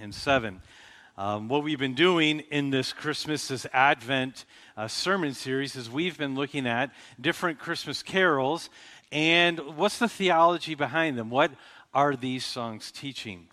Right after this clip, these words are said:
Uh, this is arguably, the one that we're gonna talk about today is arguably the, the most famous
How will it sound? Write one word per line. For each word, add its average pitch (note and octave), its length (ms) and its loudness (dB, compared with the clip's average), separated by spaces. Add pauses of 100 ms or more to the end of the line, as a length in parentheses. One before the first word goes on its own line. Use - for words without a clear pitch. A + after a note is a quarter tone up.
(580)
Uh, B2 200 2
this E3 260 2
is F#3+ 160 0
arguably, D#3+ 760 4 (260)
the C3 100 -4
one C3+ 180 -2
that C3+ 80 -2
we're B2+ 100 -4
gonna B2+ 120 -2
talk C#3 220 2
about B2+ 180 0
today C#3 320 2
is B2 120 -2
arguably B2+ 520 -2
the, A#2 220 0 (280)
the C3 80 -4
most D#3+ 360 0
famous F3 840 2